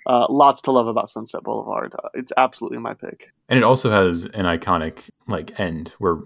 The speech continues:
Speaker 1: Yeah.
Speaker 2: where, uh, Citizen Kane has Rosebud, Sunset Boulevard has the time for my close-up. You know, it, it's great.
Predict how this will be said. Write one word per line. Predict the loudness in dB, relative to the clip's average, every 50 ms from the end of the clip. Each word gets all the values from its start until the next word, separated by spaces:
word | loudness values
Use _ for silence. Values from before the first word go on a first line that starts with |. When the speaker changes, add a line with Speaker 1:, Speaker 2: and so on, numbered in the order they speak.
| _ _ _ 4
Speaker 1:
Yeah. | 4 4 4 4
Speaker 2:
where, | 0 -2 -4 -4
uh, | -4 -6 -6 -8 -10 -10
Citizen | -2 0 0 0 0 -2
Kane | -4 -2 -2 -4 -2
has | -4 -4 -2 2
Rosebud, | 4 4 4 4 2 0 0 0 0 -4 -12 _ _ _ _
Sunset | -6 -6 -6 -6 -8 -6
Boulevard | -4 -4 -2 0 -2 -2 -4 -4
has | -8 -12 -12 -12
the | -12 -14 -16 _ _ _ _ -20 -16 -6
time | -6 -4 -4 -4
for | -4
my | -6 -6 -8
close-up. | -10 -14 -10 -10 -10 -10 -12 -16 _ _ -12
You | -10
know, | -10 -10 -10 -10
it, | -14 -14 _ _ -18
it's | -16 -12
great. | -12 -12 -12 -12